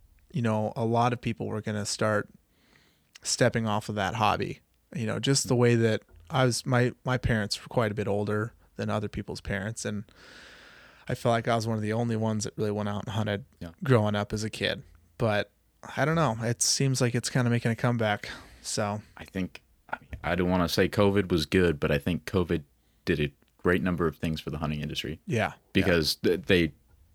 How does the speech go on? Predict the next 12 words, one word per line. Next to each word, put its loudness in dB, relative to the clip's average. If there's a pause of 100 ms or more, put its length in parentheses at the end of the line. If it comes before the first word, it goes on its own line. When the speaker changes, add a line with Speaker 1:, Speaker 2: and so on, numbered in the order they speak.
(240)
Speaker 2:
published 2
a -2
study 0
that, 0 (440)
you -2
know, 0 (200)
hunting 2
numbers 2
and 0
license 0
sales 2
were -2